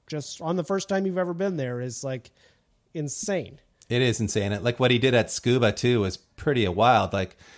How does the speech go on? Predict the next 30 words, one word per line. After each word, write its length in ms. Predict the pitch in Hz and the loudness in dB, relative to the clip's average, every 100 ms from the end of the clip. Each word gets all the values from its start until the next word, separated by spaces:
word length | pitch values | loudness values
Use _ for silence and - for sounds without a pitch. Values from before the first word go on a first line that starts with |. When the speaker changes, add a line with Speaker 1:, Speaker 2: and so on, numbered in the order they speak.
| - _ _ - | -20 _ _ 0
Speaker 2:
I 60 | |
don't 120 | 143 139 | 2 2
think 160 | 135 | 2
anyone 760 | 131 135 127 123 120 117 107 - - | 2 4 4 4 6 4 2 -2 -2
outside 260 | 120 123 | 2 2
of 80 | 117 | 2
Japan 340 | 101 104 117 117 | 0 0 2 2
has 100 | 104 | 2
ever 160 | 107 | 0
shown 300 | 107 - 113 | 0 0 2
up 300 | 110 110 - - | 4 2 -2 -6
and, 380 | 101 95 92 92 _ _ _ _ - | -2 0 -2 -6 _ _ _ _ -4
like, 160 | 98 | -2
l-, 160 | 98 98 _ _ _ - | -2 -6 _ _ _ -4
just 240 | 107 - _ - | -4 -4 _ -4
set 180 | - 120 | 2 4
a 40 | |
record 460 | 110 110 117 104 90 | 6 4 2 0 2
right 140 | 104 | 2
off 160 | 104 - | 2 2
the 80 | |
bat 260 | 92 101 78 | 2 2 0
the 60 | 92 | -2
way 120 | 95 | 0
Will 220 | 87 95 | 0 0
did 120 | 104 98 | -2 -2
in 100 | 92 | -4
that 180 | 92 | -4
car. 280 | - 98 92 | -2 0 0
So 360 | 87 95 92 | -2 -2 -4